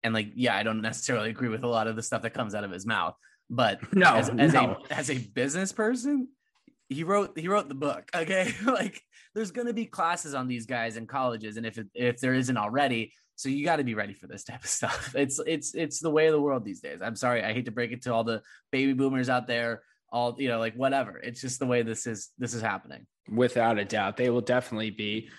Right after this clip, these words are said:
Speaker 2: you know, speaking at conferences or talking for classes, and they'll have case studies without 'em. And it's like, you know, they,
Speaker 1: Mm-hmm.
Speaker 2: they, they, they crack the code until the next person does.
Speaker 1: If our kids are writing about this, I can't wait to, like, re-, like, read
Speaker 2: Yeah.
Speaker 1: all about this, you know?
Speaker 2: <laughs> Yeah.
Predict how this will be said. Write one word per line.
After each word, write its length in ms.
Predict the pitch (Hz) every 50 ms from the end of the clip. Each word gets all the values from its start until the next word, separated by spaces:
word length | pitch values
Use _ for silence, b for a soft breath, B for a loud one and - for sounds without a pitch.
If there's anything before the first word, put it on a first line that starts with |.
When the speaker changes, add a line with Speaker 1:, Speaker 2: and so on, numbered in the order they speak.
| B B B
Speaker 2:
you 80 | 113
know, 100 | 113 110
speaking 460 | 107 - - - - 151 143 143 139 135
at 220 | 120 110 - -
conferences 840 | - - 123 117 113 - - 113 104 - - 113 107 107 104 101 -
or 80 | 110
talking 460 | 110 - - 120 113 110 - 117 110 107
for 140 | - 104
classes, 680 | - - - 107 107 104 104 104 - - 104 107 104 107
and 120 | 107 107
they'll 100 | 107 107
have 240 | 110 110 107 101 -
case 240 | - 101 98 - -
studies 280 | - 98 92 95 95
without 360 | 101 95 - 95 92 92 95
'em. 120 | 95 95 92
And 120 | 92 92
it's 180 | 95 92 - -
like, 320 | 92 87 87 85 - - _ _ b b b b b b b _ _
you 80 | 95 90
know, 240 | 76 53 53 57 - - - -
they, 300 | 110 107 104 101 101 71
Speaker 1:
Mm-hmm. 80 | -
Speaker 2:
they, 280 | 101 98 101 104 104 82
they, 280 | - - 107 110 110 107
they 160 | - 107 113
crack 320 | - - 117 107 110 -
the 60 | - 104
code 440 | - - 104 104 101 98 95 95 -
until 220 | - 113 - 135 127
the 60 | 135
next 280 | 139 143 135 139 -
person 260 | - 113 104 - - 95
does. 380 | 87 80 78 85 - - - _ _ _
Speaker 1:
If 180 | - 170 165 -
our 180 | 160 170 196 208
kids 360 | - - - 131 117 104 117
are 60 | 107
writing 420 | 104 104 95 92 98 104 107 113
about 260 | 117 117 120 120 117 120
this, 180 | 131 131 127 127
I 100 | - 113
can't 260 | 110 - - 104 95
wait 140 | 95 87 -
to, 80 | - 90
like, 160 | 85 92 82 -
re-, 260 | 95 101 98 95 92 90 - -
like, 180 | 110 104 95 87 92
read 300 | - 110 107 139 160 -
Speaker 2:
Yeah. 240 | - 988 1017 1017 -
Speaker 1:
all 60 | - 87
about 260 | 90 - - - -
this, 300 | 73 90 104 - - - _
you 160 | - 123 123
know? 180 | 123 110 113
Speaker 2:
<laughs> 160 | 196 170 - -
Yeah. 340 | - - - 131 123 113